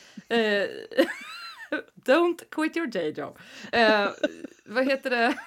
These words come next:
<laughs> Ljudeffekter vi minns. Ja. Eh, nej, men jag ska inte hyra telemark, men när jag fyllde i den här hyr, eh, eh, formuläret nu i morse så stod det så här, "Vill man ha telemark, carvingskidor, dagada, dagada,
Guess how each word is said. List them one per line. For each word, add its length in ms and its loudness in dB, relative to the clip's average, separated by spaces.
<laughs> 480 -4
Ljudeffekter 800 0
vi 140 0
minns. 480 -6
Ja. 180 2
Eh, 680 2
nej, 160 0
men 160 2
jag 360 2
ska 240 2
inte 420 2
hyra 260 4
telemark, 460 -2
men 160 0
när 80 0
jag 160 0
fyllde 260 -4
i 280 0
den 120 0
här 140 -2
hyr, 420 -2
eh, 220 -6
eh, 160 -2
formuläret 640 0
nu 220 -10
i 60 -10
morse 360 -2
så 160 -8
stod 420 0
det 260 0
så 120 -4
här, 380 -2
"Vill 300 -4
man 140 -6
ha 80 -8
telemark, 960 -4
carvingskidor, 960 -2
dagada, 460 -6
dagada, 240 -10